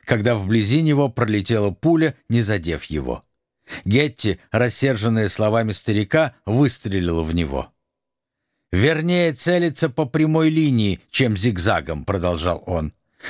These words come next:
«когда такой слабый палец дотрагивается до курка ружья. Но какое это тяжелое зрелище видеть, как сильна природная наклонность к злу даже в таком молодом существе.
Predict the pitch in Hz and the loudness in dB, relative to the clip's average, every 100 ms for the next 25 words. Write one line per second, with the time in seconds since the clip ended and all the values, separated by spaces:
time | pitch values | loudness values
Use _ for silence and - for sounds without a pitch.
0 | - 147 117 135 139 123 143 - 147 135 | -4 -2 2 0 0 0 0 2 2 2
1 | 127 117 143 127 113 - - - 120 135 | 2 0 0 0 -2 -8 -6 0 0 2
2 | 127 110 113 110 - 101 110 135 117 131 | 0 2 0 0 -2 -2 -2 -2 -2 0
3 | 117 113 98 92 80 - _ _ _ - | 0 0 -4 -2 -4 -6 _ _ _ -14
4 | - 139 156 147 151 - 180 185 175 - | -4 0 0 0 -2 0 2 2 2 -2
5 | 151 147 117 127 101 123 190 170 156 113 | -4 -4 -4 -2 0 2 2 4 2 2
6 | 110 151 143 107 - 110 101 143 131 - | 2 2 2 0 -2 0 2 2 2 0
7 | 139 123 - - 123 117 151 147 - _ | 0 0 -2 0 2 4 2 0 -6 _
8 | 135 135 120 156 127 123 117 117 - 135 | 0 2 2 0 0 0 0 0 0 0
9 | 139 123 107 - 82 95 101 143 151 - | 2 2 -2 -4 -6 -2 2 4 2 0
10 | - - 139 117 117 131 - 160 151 123 | -10 -2 0 0 -2 -4 0 0 2 2
11 | 123 113 98 123 - 117 - 101 - - | 2 0 0 -2 -2 -4 -2 -4 -4 -4
12 | 80 64 | -4 -4